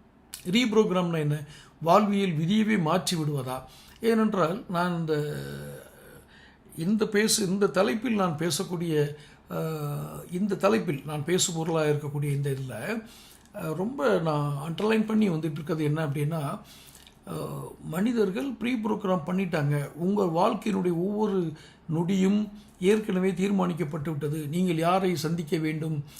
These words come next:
என்ன படிக்க வேண்டும், அல்லது படிக்க வேண்டுமா வேண்டாமா, என்ன தொழில் செய்ய வேண்டும், படித்து வேலைக்கு செல்பவரா,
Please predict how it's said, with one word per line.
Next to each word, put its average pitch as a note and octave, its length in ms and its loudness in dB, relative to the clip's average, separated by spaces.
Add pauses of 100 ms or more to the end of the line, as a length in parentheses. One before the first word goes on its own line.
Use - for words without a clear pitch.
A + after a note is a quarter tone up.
(160)
என்ன G#3 300 2
படிக்க E3+ 380 0
வேண்டும், D#3+ 360 0
அல்லது F3 260 2
படிக்க E3 380 2
வேண்டுமா G3 360 4
வேண்டாமா, D3+ 640 2
என்ன F3+ 360 0
தொழில் F3 320 -2
செய்ய D#3 280 -2
வேண்டும், D3 340 -2 (340)
படித்து G3+ 420 0
வேலைக்கு F3 320 0
செல்பவரா, D3 580 -2